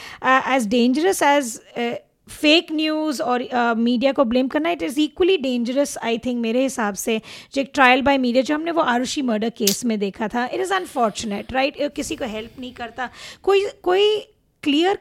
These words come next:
कट लॉज नहीं है इंडिया में, uh, with regards to trial by media,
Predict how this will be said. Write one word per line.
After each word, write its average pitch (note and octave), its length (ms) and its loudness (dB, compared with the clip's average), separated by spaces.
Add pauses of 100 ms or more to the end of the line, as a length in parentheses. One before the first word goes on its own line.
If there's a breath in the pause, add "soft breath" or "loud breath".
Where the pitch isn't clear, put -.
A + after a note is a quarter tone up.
कट F4+ 220 2
लॉज B3 540 2
नहीं B3 240 -4
है A#3 120 -6
इंडिया G#3+ 340 -6
में, G3 280 -6 (560 soft breath)
uh, A#3 220 2
with A#3 300 0
regards B3 580 -2
to D4+ 80 -4
trial A#3+ 400 0
by G#3 160 -2
media, G#3+ 420 -6